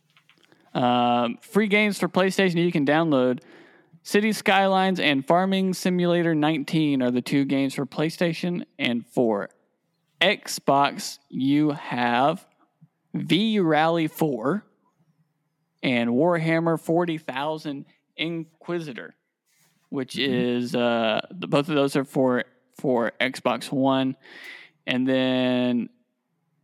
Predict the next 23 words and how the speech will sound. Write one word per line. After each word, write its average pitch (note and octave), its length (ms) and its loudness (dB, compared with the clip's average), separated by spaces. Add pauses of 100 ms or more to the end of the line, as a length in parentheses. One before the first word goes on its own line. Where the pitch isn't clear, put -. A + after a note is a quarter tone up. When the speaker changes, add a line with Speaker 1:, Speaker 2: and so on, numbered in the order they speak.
(320)
Speaker 1:
both E3+ 360 0
of D#3 580 2
the C#3 140 0
three D#3+ 200 0
sixty F#3 320 -4
games C#3 260 0
are - 60 -2
also E3+ 320 -2
available B2 340 0
on A#2+ 100 -2
Xbox A#2 460 -6
One. B2+ 280 -4 (180)
So B2 480 -2 (520)
if - 140 -10
you're C#3 120 2
an D3 40 2
Xbox D3+ 360 -2
One D#3+ 260 2
owner, B2+ 220 0
you D3 120 -6
kinda D#3 240 -2
get C3 260 -4
four, D#3 320 -2